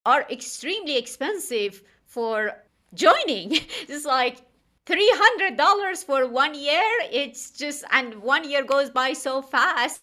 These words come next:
Most of us are members of multiple societies, so it's not just one three hundred. It's like, I don't know, three, four, five of them, and then you add them together every year paying this membership dues. It can be a burden.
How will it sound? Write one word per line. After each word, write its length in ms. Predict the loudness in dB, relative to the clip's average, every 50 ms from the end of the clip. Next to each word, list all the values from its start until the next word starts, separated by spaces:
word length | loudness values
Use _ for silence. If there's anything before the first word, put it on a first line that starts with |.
| _ _ _
Most 420 | -16 -12 -8 -6 -6 -6 -6 -4
of 160 | -4 -4 -2 0
us 260 | -2 -2 -2 -4 -6 -6
are 80 | -6 -6
members 460 | -4 -6 -8 -6 -6 -6 -6 -6 -6
of 160 | -10 -10 -10
multiple 640 | -10 -4 -2 0 0 0 -2 -4 -10 -10 -8 -8 -8
societies, 680 | -8 -10 -12 -8 -4 -2 -2 -2 -2 -4 -8 -12 -10
so 80 | -8 -8
it's 200 | -8 -8 -8 -6
not 180 | -6 -6 -4 -4
just 220 | -6 -8 -8 -10
one 240 | -6 -6 -6 -6 -6
three 220 | -6 -6 -6 -4
hundred. 480 | -4 -4 -6 -6 -6 -6 -8 -8 -8 -8
It's 340 | -10 -12 -12 -12 -14 -14 -8
like, 300 | -4 -4 -4 -4 -6 -10 -14 _ -6
I 100 | -4 -4
don't 140 | -4 -6 -6
know, 100 | -6 -8
three, 280 | -8 -8 -6 -6 -6
four, 320 | -6 -4 -4 -2 -2 -2 -4
five 420 | -6 -2 2 2 2 2 2 -2
of 160 | -4 -8 -8
them, 160 | -10 -8 -6
and 140 | -6 -6 -6
then 120 | -8 -10 -8
you 160 | -8 -10 -8 -4
add 180 | -2 -2 -2 -2 -4
them 220 | -10 -10 -10 -10 -16
together 520 | -16 -14 -8 -6 -6 -4 -2 -4 -4 -4 -4
every 260 | -8 -12 -10 -10 -12
year 380 | -12 -10 -6 -6 -4 -4 -4 -8 -8
paying 320 | -10 -12 -10 -10 -12 -12
this 280 | -14 -14 -14 -14 -14 -18 _ _ _ -16
membership 640 | -10 -10 -10 -8 -8 -10 -10 -10 -14 -14 -14 -14 -14
dues. 380 | -12 -12 -10 -10 -12 -12 -8 -8
It 280 | -8 -8 -8 _ _ _ _ _ _ -12
can 180 | -10 -10 -8
be 160 | -8 -6 -6
a 60 | -8 -8
burden. 520 | -8 -8 -8 -8 -10 -12 -14 -14 -14 -16